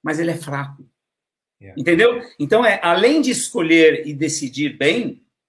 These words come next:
Speaker 1: é escolher bem também. A qualidade, tem que ser, a qualidade do que você vai escrever tem que ser positiva, entendeu? É que não dá também, a gente tá falando em uma hora aqui, né?
Speaker 2: Claro, claro, Johnny. Mas em duas palavras, como diz aqui o meu amigo Patrício Gaspar, Johnny, é maravilhoso.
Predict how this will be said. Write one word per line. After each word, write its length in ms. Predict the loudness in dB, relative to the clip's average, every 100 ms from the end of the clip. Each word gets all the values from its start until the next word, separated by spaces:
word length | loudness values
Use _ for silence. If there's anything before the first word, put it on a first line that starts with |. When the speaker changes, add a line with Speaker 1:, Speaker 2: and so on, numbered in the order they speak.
| -8
Speaker 1:
é 80 |
escolher 440 | -6 -4 -2 0 0
bem 240 | 0 -2
também. 380 | -6 -8 -10 -14 _ _ _ _ -12
A 120 | -6
qualidade, 600 | -2 -2 0 0 0 -4
tem 100 | -10
que 60 | -8
ser, 140 | -8
a 160 | -8 -8
qualidade 580 | -6 -6 0 2 2 -2
do 100 | -8
que 60 |
você 120 | -8 -4
vai 120 | -4
escrever 400 | -4 -8 -8 -8
tem 140 | -10
que 60 | -12
ser 280 | -12 -14 -16 _ _
positiva, 500 | -10 -10 -8 -8 -8
entendeu? 240 | -8 -8 -10 -8
É 80 | -6
que 100 | 0
não 120 | 2 4
dá 160 | 2
também, 220 | 2 2 2
a 20 |
gente 200 | 0 -4
tá 100 | -6 -2
falando 280 | -4 -2
em 60 | -6
uma 220 | -4 -2
hora 220 | 0 0 -2
aqui, 360 | -4 -10 -10 _
né? 120 | 0
Speaker 2:
Claro, 220 | 0 0
claro, 220 | -2 -4 -4
Johnny. 240 | -8 -10 -12 -20 _ -10
Mas 160 | -2
em 100 | 0
duas 220 | 2 0
palavras, 600 | 2 2 6 4 4 -6
como 160 | -6 -4
diz 140 | -2
aqui 160 | -4 -4
o 60 | 0
meu 100 | 0
amigo 240 | 0 -2
Patrício 380 | -4 -4 -6 -6
Gaspar, 520 | -6 -4 -4 -4 -6
Johnny, 440 | -4 -2 -2 -4 -4
é 100 | -4
maravilhoso. 880 | -2 -2 -4 -4 -4 -2 -4 -8 -18